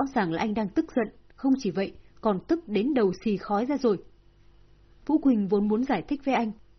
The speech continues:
nhưng Trần Mặc đang ở đây, cô cũng không tiện nói. Tuy là cô với Trần Mặc không có chút tình cảm nam nữ nào, hơn nữa trước đó cũng vừa nói rõ ràng với nhau, nhưng dù sao, anh ta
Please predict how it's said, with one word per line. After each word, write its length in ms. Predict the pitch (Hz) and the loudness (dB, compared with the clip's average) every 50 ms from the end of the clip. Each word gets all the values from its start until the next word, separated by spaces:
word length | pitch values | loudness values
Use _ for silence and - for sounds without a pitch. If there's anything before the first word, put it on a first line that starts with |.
| _ _ - | _ _ -6
nhưng 240 | 226 233 220 214 208 | -4 -2 -2 -2 -2
Trần 260 | - 240 202 175 175 | -2 -2 -4 -2 -2
Mặc 200 | 190 180 - - | -4 -4 -6 -6
đang 140 | 226 247 254 | -6 -4 -2
ở 160 | 233 185 165 | -2 -2 0
đây, 240 | 160 226 254 247 214 - - - _ - | 0 0 0 0 0 -4 -10 -20 _ -2
cô 100 | - 247 | -2 -2
cũng 160 | - - 247 | 0 -2 -4
không 220 | - - 254 220 208 | -2 -2 -2 -2 0
tiện 240 | - 233 - 180 | 0 -2 -2 -2
nói. 260 | 196 208 190 208 269 320 - - - - _ _ - _ - - - - - - - - | -6 -6 -4 -4 -6 -8 -10 -18 -20 -20 _ _ -20 _ -20 -20 -20 -20 -20 -20 -10 -2
Tuy 140 | - 240 233 | 2 2 2
là 120 | 214 190 175 - | 2 2 0 0
cô 180 | - 240 233 226 | 0 2 2 2
với 100 | 226 - 175 | 2 0 -2
Trần 160 | 175 190 180 | -2 -2 -2
Mặc 160 | 185 190 175 - | -2 -4 -4 -6
không 180 | - - 247 220 | -2 -4 -2 0
có 100 | 214 214 | 0 0
chút 180 | 220 311 311 - - | 0 0 0 0 0
tình 140 | 233 180 | -2 -2
cảm 260 | - - 196 165 156 170 | 0 0 -2 -2 -2 -4
nam 180 | 226 247 220 | -2 -2 -2
nữ 80 | 220 233 | 0 0
nào, 400 | 269 285 269 247 202 170 - - - - - - - | 0 2 2 2 2 0 -2 -8 -18 -20 -20 -20 -8
hơn 220 | - - 240 220 | 0 2 2 4
nữa 240 | 208 220 185 220 262 269 | 4 2 0 0 -2 -2
trước 160 | - 311 311 | -4 -6 -4
đó 220 | - 226 202 202 214 | -2 -2 -2 -2 -4
cũng 140 | - 262 277 | -2 -2 0
vừa 160 | 262 254 220 | 2 2 2
nói 260 | 170 165 180 175 175 175 | 2 0 -4 -4 -4 -4
rõ 140 | 247 - | -4 -6
ràng 220 | 277 - 240 190 170 | -4 -4 -4 -4 -2
với 120 | 226 247 | -2 -2
nhau, 260 | 240 247 240 226 214 - - - - - - - - | 0 0 -2 -2 -4 -6 -16 -20 -20 -20 -20 -10 -4
nhưng 220 | 233 233 220 208 | -2 0 0 0
dù 160 | 202 - 220 175 165 - | 0 0 -2 -2 -2 -2
sao, 240 | - 233 226 214 - - - - - | -2 -2 -2 -4 -6 -12 -18 -8 -2
anh 160 | - 262 247 | -2 -2 0
ta 140 | 247 - | 0 0